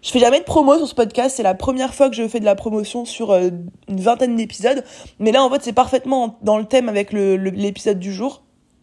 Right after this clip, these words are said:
C'est une formation qui est courte, impactante, qui va droit au but, qui est tournée vers l'action et qui va te permettre en fait par un chemin logique de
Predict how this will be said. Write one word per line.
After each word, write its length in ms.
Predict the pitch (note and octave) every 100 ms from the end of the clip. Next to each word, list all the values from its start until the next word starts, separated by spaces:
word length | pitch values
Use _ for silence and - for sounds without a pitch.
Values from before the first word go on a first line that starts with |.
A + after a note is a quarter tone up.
| _ _ _
C'est 140 | - A#3
une 80 | A3
formation 500 | A#3+ A#3 A3+ C#4 C4+ - - - -
qui 240 | - B3
est 280 | B3 G4+ - _ _ _ _
courte, 520 | - D#4 D#4 - - - -
impactante, 920 | C4 C#4 C4+ C4+ C#4+ C4 C#4+ - -
qui 140 | - A#3
va 160 | G#3+
droit 260 | G3+ G#3+ B3 C#4+
au 80 | D4
but, 400 | A3+ C4 - - _
qui 140 | -
est 120 | A3+
tournée 240 | A3 A#3+ B3
vers 160 | G3
l'action 520 | G3+ C#4 - - C4+ - _ - - _
et 80 | B3
qui 140 | B3
va 120 | C4 B3+
te 60 |
permettre 380 | C4+ B3 C#4+ D4
en 60 | A#3+
fait 200 | C#4+ -
par 180 | A#3
un 80 | G#3+
chemin 400 | G#3+ - B3+ C4+
logique 600 | C4 A#3+ B3 G#3 D4+ - - - _ _
de 380 | G3 F#3+ B3+ D4+